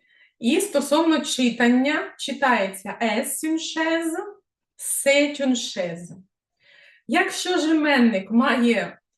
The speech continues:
якийсь додаток, що вказує на належність цього іменника до особи, то ми ставимо означений артикль. C'est la chaise de Marie. І,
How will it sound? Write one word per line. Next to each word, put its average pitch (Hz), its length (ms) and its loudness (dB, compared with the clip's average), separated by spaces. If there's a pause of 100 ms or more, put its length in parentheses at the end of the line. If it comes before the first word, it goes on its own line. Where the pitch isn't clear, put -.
(220)
якийсь 247 460 -2
додаток, 220 1000 -4 (720)
що - 240 -2
вказує 277 640 0
на 254 180 2
належність 247 1120 -2
цього 233 680 -2
іменника 226 720 -2
до 285 320 0
особи, 233 800 -4 (500)
то 262 120 2
ми 285 200 4
ставимо 320 760 4
означений 226 960 -4
артикль. 247 640 -6 (920)
C'est 277 420 4
la 226 200 4
chaise 254 960 2
de 254 340 6
Marie. 208 540 -2
І, 220 380 -2